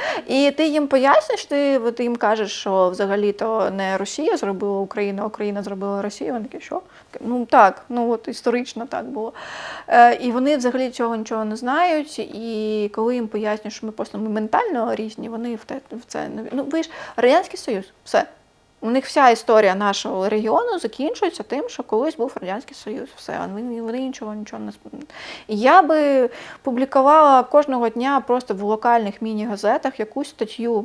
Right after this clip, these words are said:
хай вона буде проплачена, ну, нічого страшного, статтю про Україну, про українське, про різницю між Україною і Росією. Ну, мене,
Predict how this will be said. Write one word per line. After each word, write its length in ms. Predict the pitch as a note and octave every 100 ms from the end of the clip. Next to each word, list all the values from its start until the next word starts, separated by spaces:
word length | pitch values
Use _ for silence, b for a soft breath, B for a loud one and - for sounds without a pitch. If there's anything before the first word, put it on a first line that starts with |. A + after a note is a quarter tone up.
| A#3+
хай 180 | B3 C#4+
вона 160 | C#4+ C4
буде 200 | B3+ A3
проплачена, 760 | A3 G#3+ A3 C4 - - - A3 G#3+
ну, 340 | A3+ G3+ F#3+
нічого 360 | G#3 G3+ - C#4
страшного, 480 | - - A3 G3+ G#3+ B B B
статтю 720 | - - B3+ - B3+ D4 E4 C#4+ -
про 1160 | A3+ B3 C4+ C4 A#3+ A3 G3+ G3 G3+ G#3+ A3+
Україну, 600 | A#3 - G#3+ G3+ G3+ A3+ -
про 100 | A3
українське, 840 | A3+ - A3 G#3 G#3 G3 - - B B B _
про 180 | - A#3
різницю 500 | A#3+ A#3 A3 G#3 G#3
між 180 | G3 G#3
Україною 560 | G3+ G#3 G3 G#3 C4+ -
і 60 |
Росією. 560 | A3 - - - D4+ B3 - _
Ну, 240 | - A3 G#3+
мене, 320 | G#3 A3+